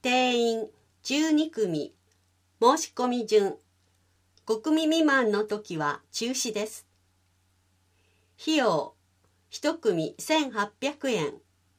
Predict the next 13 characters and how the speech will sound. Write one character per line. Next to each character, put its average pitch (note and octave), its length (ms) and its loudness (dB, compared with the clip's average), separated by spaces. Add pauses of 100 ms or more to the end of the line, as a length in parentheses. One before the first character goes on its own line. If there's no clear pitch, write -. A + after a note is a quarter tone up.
(960)
一 D4+ 260 -4
時 E4 120 -4
保 D#4+ 140 0
育 D#4 280 -2
を F3 160 0
行 G#3+ 180 0
い G#3 260 2
ま F3 180 -4
す。 - 160 -18 (1120)
二 D4 160 0
歳 C#4+ 320 2
か F#3 160 0
ら D3+ 280 4